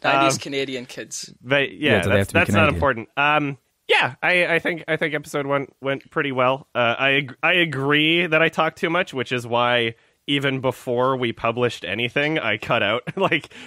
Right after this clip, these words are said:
Speaker 2: an hour of the episode, as you can see in the bonus episode, because it was literally just
Speaker 1: Yeah.
Speaker 2: me talking. And, um, part of that is,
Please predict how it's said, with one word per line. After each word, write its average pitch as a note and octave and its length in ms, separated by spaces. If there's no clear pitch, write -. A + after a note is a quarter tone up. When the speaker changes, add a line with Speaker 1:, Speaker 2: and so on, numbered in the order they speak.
Speaker 2:
an C3+ 120
hour B2 360
of B2+ 100
the A#2 140
episode, C3+ 480
as G#2 180
you G2+ 80
can G#2 120
see A2 160
in G2+ 80
the G2 60
bonus G2 320
episode, C#3+ 400
because E3+ 200
it F#3+ 60
was E3 140
literally D3+ 340
just B2+ 160
Speaker 1:
Yeah. B2+ 60
Speaker 2:
me A#2+ 120
talking. A#2+ 480
And, A#2 380
um, G#2 480
part G4 220
of D4 40
that G3+ 200
is, E3 280